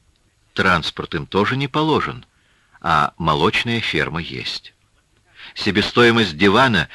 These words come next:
оказывалась восемьсот рублей, а продажная цена шестьсот.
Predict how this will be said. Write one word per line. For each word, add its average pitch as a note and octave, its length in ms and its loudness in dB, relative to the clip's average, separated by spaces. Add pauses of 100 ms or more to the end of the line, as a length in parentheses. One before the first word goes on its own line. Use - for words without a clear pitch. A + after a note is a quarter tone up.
(220)
оказывалась G#2+ 880 0 (180)
восемьсот G2+ 640 2
рублей, G#2+ 520 -2 (880)
а F#2+ 140 -2
продажная F2+ 600 0
цена F#2+ 360 0
шестьсот. - 800 -4